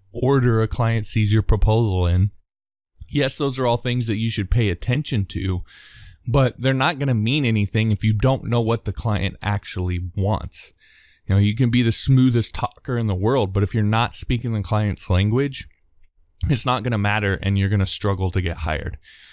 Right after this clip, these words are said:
Now, the good thing is, is if you click into these projects, they're going to tell you exactly how, exactly what they want, exactly how, uh, to get hired.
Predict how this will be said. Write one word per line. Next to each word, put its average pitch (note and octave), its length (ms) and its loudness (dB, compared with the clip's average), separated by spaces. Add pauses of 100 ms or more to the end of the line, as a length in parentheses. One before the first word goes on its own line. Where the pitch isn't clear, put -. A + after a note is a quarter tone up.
(240)
Now, C#3+ 80 0
the C#3+ 100 2
good G#3 240 0
thing D#3+ 220 0
is, C3+ 220 0
is A#2+ 180 -2
if B2 160 -2
you A2+ 100 2
click - 360 -4
into D3 600 0
these A2+ 260 -2
projects, G#2 760 0 (380)
they're C#3 240 0
going E3 400 0
to D#3+ 180 0
tell D3+ 360 0
you A#2+ 240 0
exactly A2 1040 -2 (100)
how, A2 600 -4
exactly B2+ 440 -2
what A2+ 220 0
they G#2 140 2
want, G2 400 0
exactly A2 640 -2
how, G#2 400 0 (420)
uh, G2+ 280 -2
to - 180 -2
get G#2 220 0
hired. A#2 420 -4